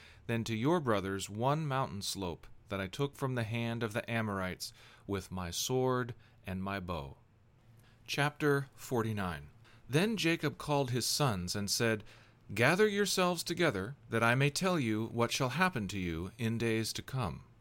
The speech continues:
Assemble and listen, O sons of Jacob, listen to Israel your father. Reuben, you are my firstborn, my might,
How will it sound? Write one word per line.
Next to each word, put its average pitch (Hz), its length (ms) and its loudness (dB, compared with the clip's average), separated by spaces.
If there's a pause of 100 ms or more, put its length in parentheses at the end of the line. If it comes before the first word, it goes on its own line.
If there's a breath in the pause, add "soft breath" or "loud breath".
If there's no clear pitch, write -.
(240 soft breath)
Assemble 190 400 6
and 208 100 4
listen, 165 340 4
O 113 120 2
sons 113 300 0
of 110 100 0
Jacob, 107 400 0
listen 175 400 2
to 170 180 0
Israel 139 380 2
your 110 180 0
father. 143 480 -2 (440)
Reuben, 139 440 2 (320 soft breath)
you 190 200 2
are 160 100 6
my 107 160 4
firstborn, 113 880 0
my 104 220 0
might, 135 440 -2